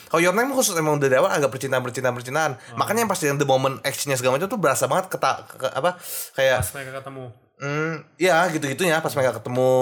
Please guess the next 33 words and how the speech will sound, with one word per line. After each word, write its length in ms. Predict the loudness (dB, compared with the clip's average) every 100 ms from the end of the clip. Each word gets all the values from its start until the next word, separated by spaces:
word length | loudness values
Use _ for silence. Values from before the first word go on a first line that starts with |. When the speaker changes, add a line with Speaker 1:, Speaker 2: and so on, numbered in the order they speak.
| 4 2
Speaker 1:
pas 140 | 0
mereka 340 | -2 -2 2 2
mau 320 | 2 2 0 -6 -16
diselamatin, 640 | -10 -4 0 2 0 0
mau 100 | -2
kejar-kejaran 640 | -2 -2 -2 2 2 2 0
gitu-gitunya. 540 | -4 -8 -8 -8 -6
Kalau 160 | 0 0
di 80 | 0
sini 160 | -4 0
tuh 220 | 0 0 -4 -20 -6
kayak 340 | 0 0 0 -6 _ _ _
kurang 260 | -2 0 0
kena 200 | 0 0
dikit 200 | -2 0
lah 140 | 0
percintaannya 560 | 0 -4 0 0 0 -4
menurut 220 | -6 -4
gua. 140 | -6 -6
Percintaannya 480 | -8 -6 -2 0 0
kan 100 | 0
mulai 160 | 0 0
kebangun 300 | -2 -4 -4
cuma 180 | -4 -4
pas 120 | -4
kapan 320 | -4 -4 -6
nih? 200 | -10 -12
A-, 320 | -12 -10 -8 -2
agak 200 | 0 0
pertengahan 420 | 0 -2 0 0
ke 100 | -2
ini 160 | -2 -2
kan. 160 | -4